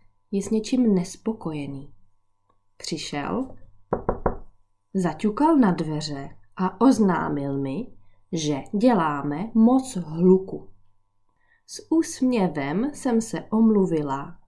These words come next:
a vysvětlila mu, že dneska slavím narozeniny. Pozvala jsem ho na skleničku, ale odmítl. Nicméně mi popřál všechno nejlepší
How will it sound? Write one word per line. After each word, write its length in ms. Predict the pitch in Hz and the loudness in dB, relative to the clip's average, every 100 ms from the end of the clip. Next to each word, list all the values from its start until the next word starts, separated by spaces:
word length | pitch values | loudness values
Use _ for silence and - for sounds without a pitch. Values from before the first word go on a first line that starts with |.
| - | -14
a 200 | 147 147 | -12 -4
vysvětlila 800 | 190 - 330 381 214 160 151 | -4 -4 -6 -4 0 0 -2
mu, 260 | 151 139 135 - _ _ _ _ - | -4 -8 -12 -20 _ _ _ _ -4
že 140 | 170 | 0
dneska 500 | 190 285 302 - 294 | 2 0 -2 -6 -6
slavím 680 | 302 - 170 170 226 285 254 | -6 -6 -4 -2 0 2 2
narozeniny. 960 | 196 180 175 170 170 175 170 165 175 - - _ _ _ _ _ _ _ _ _ _ | 2 0 0 0 0 0 -2 -4 -6 -10 -20 _ _ _ _ _ _ _ _ _ _
Pozvala 580 | - 165 175 170 196 240 | -8 -6 -4 -2 0 0
jsem 220 | 262 277 | 0 0
ho 140 | 233 196 | 2 0
na 140 | 160 | -2
skleničku, 1000 | - - 233 220 202 202 - - 160 165 - _ _ _ _ - | -10 -4 0 2 2 -2 -10 -10 -10 -12 -20 _ _ _ _ -4
ale 280 | 240 196 - | 0 0 0
odmítl. 720 | 160 156 170 185 - 151 147 - - _ _ _ _ _ _ - | -4 -2 0 0 -2 -10 -14 -16 -20 _ _ _ _ _ _ 0
Nicméně 920 | 285 285 - 165 151 147 147 156 233 | 0 0 -2 0 0 -2 -2 -4 -2
mi 260 | 240 160 - | 0 -2 -4
popřál 600 | - 190 - 147 131 143 | -6 -6 -6 -6 -6 -8
všechno 420 | - 330 330 349 | -6 -6 -2 0
nejlepší 840 | 190 135 135 135 - 254 262 269 | 0 -2 -6 -8 -8 -4 -4 -4